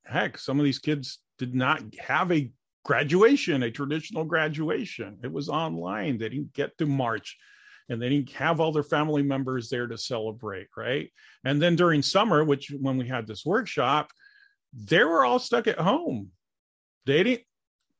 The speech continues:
they couldn't go out and see their friends, right? And so we provided this safe space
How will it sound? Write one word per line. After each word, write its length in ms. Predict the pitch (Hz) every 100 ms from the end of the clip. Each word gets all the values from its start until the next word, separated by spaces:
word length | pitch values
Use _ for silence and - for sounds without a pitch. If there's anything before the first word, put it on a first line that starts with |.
| _
they 120 | 135 160
couldn't 240 | 220 240
go 200 | 220 190
out 200 | 170 156
and 100 | 135
see 160 | - 139
their 160 | 123 107
friends, 680 | - 104 98 139 185 - -
right? 500 | - 110 135 208 - _ _ _ _ _ 135
And 180 | 139
so 380 | - 147 143 143 -
we 220 | 135 170
provided 560 | 175 180 147 147 151
this 220 | 123 120 -
safe 520 | - - 135 151 -
space 680 | - - 123 110 123 -